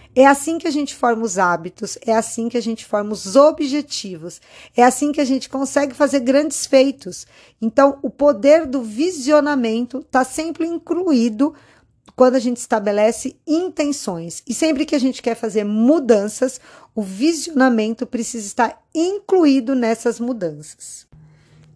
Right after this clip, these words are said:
Então, as pesquisas mostram que simplesmente você imaginar algo, ocorre a mesma ativação nos caminhos neurais, como se você tivesse realmente fazendo, engajado naquela atividade.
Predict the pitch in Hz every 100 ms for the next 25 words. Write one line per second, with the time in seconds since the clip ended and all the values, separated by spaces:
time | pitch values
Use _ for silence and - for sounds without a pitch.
0 | - 214 - 254 233 202 202 - 226 -
1 | 254 233 190 208 208 196 - - 175 175
2 | - _ 220 208 - 285 330 339 262 202
3 | 214 196 185 - 175 196 - 220 - 277
4 | 311 339 320 302 269 254 254 208 196 208
5 | 202 165 160 156 _ _ _ _ - 240
6 | 247 - 254 254 240 403 - 262 262 247
7 | 240 254 294 302 311 311 285 302 294 -
8 | 247 247 247 - 262 233 240 226 262 277
9 | 233 226 214 - 214 220 220 220 254 -
10 | 226 247 254 254 285 302 277 302 - 349
11 | - 190 254 262 185 175 202 254 294 277
12 | 214 247 247 277 269 254 247 247 240 262
13 | 269 190 170 -